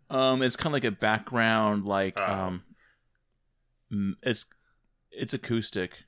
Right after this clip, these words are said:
Speaker 2: Oh, okay.
Speaker 1: But it's just, like, it's just, like, peaceful music.
Speaker 2: Come on, Brand, listen to some metal.
Speaker 1: Yeah, well, I do that. I do enough of that.
Speaker 2: Do you want some, uh,
Speaker 1: Yeah.
Speaker 2: what do you want?
Speaker 1: Uh, what, just
Speaker 2: We got
Speaker 1: choose. That works.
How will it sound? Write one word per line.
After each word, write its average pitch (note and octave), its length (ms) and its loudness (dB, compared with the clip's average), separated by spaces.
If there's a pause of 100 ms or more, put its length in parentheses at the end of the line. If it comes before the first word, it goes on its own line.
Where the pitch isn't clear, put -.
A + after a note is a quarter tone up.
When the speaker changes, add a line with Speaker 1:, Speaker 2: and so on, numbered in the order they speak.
(160)
Speaker 2:
Oh, F2+ 320 -2
okay. - 280 -20
Speaker 1:
But A#2 120 -2
it's A2+ 160 -2
just, B2 180 -2
like, G2+ 180 0
it's A2 120 -6
just, B2+ 140 -6
like, G2+ 200 -4
peaceful - 300 -8
music. F#2+ 360 -6
Speaker 2:
Come G#2+ 120 -14
on, F2+ 60 -20
Brand, G2+ 360 -14
listen B2+ 260 -16
to - 40 -20
some F#2 200 -16
metal. G#2+ 520 -10 (800)
Speaker 1:
Yeah, F2+ 220 -12 (160)
well, F#2+ 100 -14
I - 20 -12
do G2+ 160 -10
that. G2 140 -8
I G2+ 60 -10
do A#2+ 120 -4
enough G#2 220 -6
of F2+ 60 -12
that. F2+ 240 -8 (280)
Speaker 2:
Do G#2+ 100 -16
you G#2 100 -8
want G2+ 200 -14
some, G2 240 -14
uh, F#2+ 220 -16 (100)
Speaker 1:
Yeah. A2 200 -6 (600)
Speaker 2:
what G2+ 80 -12
do G2+ 80 -8
you G2 100 -8
want? G2+ 160 -18 (1120)
Speaker 1:
Uh, G2+ 220 -2
what, G#2+ 240 -4
just A2 200 -8 (260)
Speaker 2:
We - 40 -14
got - 40 -8
Speaker 1:
choose. A2 340 0 (3250)
That G#2 120 -4
works. F#2+ 300 -6